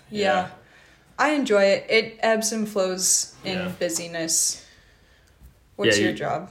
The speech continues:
Speaker 2: you're, you were, like, super busy, like, two weeks ago. I feel like you were crazy busy,
Speaker 1: Well,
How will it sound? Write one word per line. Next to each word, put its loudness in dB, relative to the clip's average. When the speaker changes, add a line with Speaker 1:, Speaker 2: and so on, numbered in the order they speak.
Speaker 2:
you're, 2
you -6
were, 2
like, 2
super -4
busy, -4
like, -8
two 0
weeks -4
ago. -4
I -2
feel -2
like -4
you -2
were -2
crazy -2
busy, -4
Speaker 1:
Well, 2